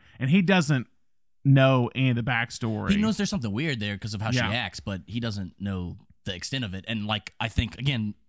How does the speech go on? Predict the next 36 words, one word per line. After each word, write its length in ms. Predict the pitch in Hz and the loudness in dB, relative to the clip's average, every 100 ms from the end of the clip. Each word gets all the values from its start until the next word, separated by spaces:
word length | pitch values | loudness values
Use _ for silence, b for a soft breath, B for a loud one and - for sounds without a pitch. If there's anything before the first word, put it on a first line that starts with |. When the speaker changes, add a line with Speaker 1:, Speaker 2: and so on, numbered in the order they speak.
| _ _ | _ _
Speaker 2:
Nicholson's 560 | 120 139 - 117 98 - | -2 -2 -2 -2 -2 -2
performance, 440 | - - 160 110 | -4 0 0 0
he 120 | 139 | -2
sells 540 | 151 - - 139 160 113 | -2 -4 -4 0 0 0
it 80 | |
in 80 | 107 | -2
that 100 | 98 | -2
moment 220 | 101 110 92 | 0 -2 -4
when 80 | |
she 120 | 92 127 | 0 2
Speaker 1:
Yeah. 60 | |
Speaker 2:
actually 160 | 101 101 | 2 -2
reveals 240 | 92 113 104 | -2 -4 -4
to 100 | 101 | -4
him 80 | |
later. 340 | 87 127 90 80 b b b | -2 -4 -4 -10 b b b
Um, 340 | - 95 85 82 | -4 -4 -4 -8
what 140 | - 175 | 0 2
Speaker 1:
Yeah. 100 | - | 2
Speaker 2:
a, 40 | 90 | -2
Jesus, 560 | 90 143 120 85 - | -4 -4 -4 -6 -8
man, 180 | 87 92 | -6 -4
what 120 | 110 | -2
a 20 | 98 | -4
reaction. 500 | 85 90 95 - 78 | -4 -4 -4 -8 -12
And, 100 | 76 | -10
like, 140 | 73 - | -12 -2
Speaker 1:
What, 200 | 135 123 | 2 4
when 100 | 120 | 4
Speaker 2:
yeah, 60 | 127 | 4
Speaker 1:
he, 140 | 113 | 2
when 180 | 104 120 | 2 2
Speaker 2:
when 80 | 120 | 4
she 180 | - 143 | 2 0
actually, 400 | 120 - 107 | -2 -2 -4
uh, 40 | 101 | -4